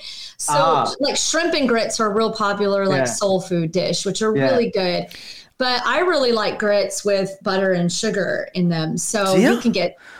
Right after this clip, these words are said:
Speaker 3: I, I had
Speaker 1: yeah,
Speaker 3: grits.
Speaker 1: you can make 'em sweet. You can make 'em, and they're creamy. And oh my gosh,
Speaker 3: I went
Speaker 1: they
Speaker 3: to,
Speaker 1: have a
Speaker 3: um,
Speaker 1: place.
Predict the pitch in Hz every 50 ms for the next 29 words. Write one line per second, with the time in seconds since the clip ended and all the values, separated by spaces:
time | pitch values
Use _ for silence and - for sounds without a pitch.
0 | - - - - 202 226 202 151 117 180 208 214 208 185 - - 330 - 123 139
1 | - - 294 311 294 - 285 269 254 226 - - - - 277 285 294 320 330 330
2 | 330 330 - - 269 277 240 - 277 269 262 262 254 240 247 254 240 233 220 220
3 | 208 202 190 185 185 185 185 - _ _ _ _ - 247 262 269 247 240 - -
4 | - - 311 311 311 311 302 302 302 302 302 302 294 - - 254 247 233 233 226
5 | 226 - - - 247 277 294 285 277 247 220 208 190 196 214 214 220 226 226 233
6 | - 170 220 208 208 180 - 277 208 180 185 180 170 165 156 156 151 151 147 143
7 | 139 - - -